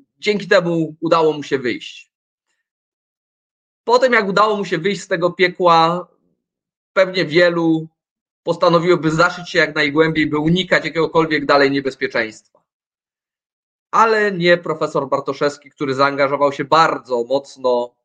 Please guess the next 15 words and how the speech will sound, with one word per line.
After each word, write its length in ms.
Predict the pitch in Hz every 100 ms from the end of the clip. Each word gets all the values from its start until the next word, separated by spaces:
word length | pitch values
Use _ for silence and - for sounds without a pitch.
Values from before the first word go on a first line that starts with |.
| _ -
w, 480 | 110 120 123 117 117 _ _ _ _
e, 480 | 123 117 117 113 117
państwo 400 | 165 165 160 151
podziemne, 760 | 147 143 135 131 123 117 120 -
był 380 | 123 120 117 107 _ _ _
członkiem 380 | 139 123 135
Armii 320 | 123 170 175 170
Krajowej. 720 | 165 156 143 127 143 175 - _ _ _ _ _
E, 600 | 135 135 127 127 131 127 _ _ _ _ _ _ _ _ _ _
i 160 | 196 180 -
to, 300 | 240 262 247
w 100 | 202
czym 220 | - 202 196
się 140 | 185
zaangażował 880 | 190 190 185 160 202 185 175 165